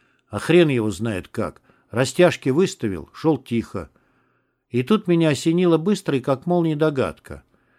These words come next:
Немедля больше ни минуты я шагнул к артельщику и, внимательно осмотрев его взлохмаченную разгрузку, спросил: «Иван, спрошу только один раз, и лучше тебе ответить честно».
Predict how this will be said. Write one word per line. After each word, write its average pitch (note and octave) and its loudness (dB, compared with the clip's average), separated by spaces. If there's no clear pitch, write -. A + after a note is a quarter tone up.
Немедля D#3+ 2
больше C3+ 0
ни A#2 -2
минуты A2 -2
я C#3 0
шагнул C#3 -2
к - -8
артельщику A2+ -4
и, B2 -2
внимательно C3+ -2
осмотрев C#3 -4
его A#2+ 0
взлохмаченную A#2+ -4
разгрузку, G2+ -6
спросил: B2+ -2
«Иван, C#3 2
спрошу C3+ 0
только D#3 0
один D#3+ -2
раз, A2 -4
и A2 -4
лучше E3+ -2
тебе A2 -4
ответить C#3 -4
честно». F2 -6